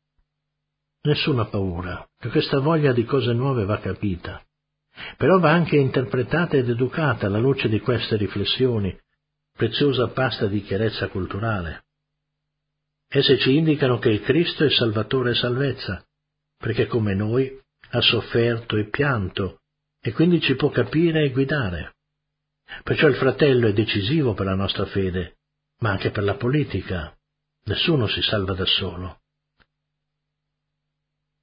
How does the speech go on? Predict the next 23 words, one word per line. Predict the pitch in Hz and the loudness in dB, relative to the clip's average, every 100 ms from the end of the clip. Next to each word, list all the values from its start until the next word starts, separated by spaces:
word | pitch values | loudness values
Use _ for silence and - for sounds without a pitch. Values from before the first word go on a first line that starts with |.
| _ _ _ _ _ _ _ _ | _ _ _ _ _ _ _ _
L'antidoto | 147 143 - 165 156 139 - 123 | 0 0 4 2 4 0 4 2
efficace, | 107 - 98 110 98 85 - | 2 0 -2 -2 -2 -2 -4
in | 92 | -4
conclusione, | - 95 - 95 104 104 104 | -4 -4 -4 -2 -2 0 0
resta | 123 - | 0 0
la | 117 110 | -2 0
spiritualità | - 131 123 123 113 - 120 | 2 2 2 2 0 0 -2
sinodale, | - 123 113 104 85 82 90 90 _ _ _ _ _ _ _ - | 0 0 0 -2 -4 -8 -10 -12 _ _ _ _ _ _ _ -4
filo | - 139 135 | 2 4 6
rosso | 143 - 127 | 4 2 0
dei | 110 | 0
miei | 110 113 110 | 2 2 0
articoli | 101 - 113 107 90 | -2 -2 0 -2 -2
quest'anno, | 90 - 95 92 92 87 - - - - | -4 -4 -4 -2 -2 -4 -8 -12 -10 -4
perché | 117 127 | 2 4
essa | 165 - 139 | 4 4 2
rende | 139 160 147 139 | 4 4 4 4
umile | 131 156 175 160 143 | 2 0 2 2 4
il | 131 | 2
pelagiano | 123 120 98 131 165 160 156 | 2 0 0 0 0 0 2
e | 135 | 0
pungola | 113 131 143 131 127 | 0 0 0 0 0
l'ognostico. | 120 120 123 131 - - 76 87 82 | 0 0 -2 -2 -2 -4 -6 -8 -10